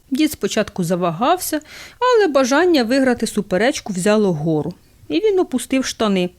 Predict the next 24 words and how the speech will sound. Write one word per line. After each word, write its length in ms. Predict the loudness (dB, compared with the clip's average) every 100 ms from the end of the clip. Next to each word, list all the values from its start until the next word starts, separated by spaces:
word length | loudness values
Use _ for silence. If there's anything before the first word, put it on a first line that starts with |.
| _ _ _ _ _
Старі 360 | -6 -2 0 0
попросили 560 | -4 -4 -4 -2 -2
його 160 | -2 -4
кілька 380 | -2 -4 -2 -2
разів 240 | -2 -4
повернутися 840 | -4 -4 -2 -2 -2 -4 -4 -6 -6 -14 -16 -8
і 160 | -2 0
зо 180 | 2 0
три 200 | 0 0
рази 400 | 0 0 -2 0
підстрибнути. 840 | -4 -4 -2 0 0 0 -4 -12 -16 -20 -20 _ _
Потім 280 | -8 -2 0
вони 200 | 2 2
вгамувалися 720 | 0 -2 -2 0 0 0 -2
і 40 | -4
сказали: 520 | -2 -2 0 -2 -4 -10 -20 -20 -20 -8
«Тобі 320 | -4 0 2
вісімдесят 600 | 2 0 0 0 -2 -2
вісім 360 | -2 -2 0 0
років». 360 | 0 -2 -8 -18 _ _ _ _ -20 _ -6
«Трястя, 540 | -2 -2 -4 -10 -12 -14 -20 -20 _
як 280 | -4 -4 -2
ви 100 | -2
вгадали?» 600 | 0 -2 0 0 -2